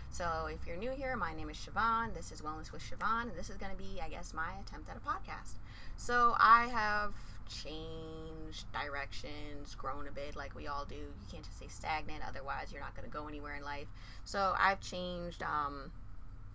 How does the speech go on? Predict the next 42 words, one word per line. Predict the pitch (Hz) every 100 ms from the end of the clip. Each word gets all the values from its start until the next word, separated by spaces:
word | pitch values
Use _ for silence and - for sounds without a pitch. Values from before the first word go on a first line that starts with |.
| - -
pretty | - 170
much | 160 - -
everything, | 165 160 160 160 160
and | 160
I | 170
think | - 453
I | -
wanted | 262 247
to | 190
try | 196 180
to |
be | 156 156
a | 143
bit | 156
more | 165 160
consistent | 175 156 156 - 156
with | 147
as | 147 -
far | 151
as | 143
podcasting, | - 151 156 - 160 165 156
just | 160 -
because | 156 170 151 147 - - - - -
I | - 143
feel | - 160
like | 151 -
I | 143
can | - 123
just | - - - -
talk | - 156 - - - - - - - - - - -
versus | 170 160 - 165 160 151 143 - - - - -
trying | - 151 147
to |
type | - - 131 -
out | 143 131
what | 143
I'm | 131
saying | - 196 202 202
sometimes, | 202 196 220 196 190 180
'cause | 165
sometimes | 143 147 156 147 143
you | 139 139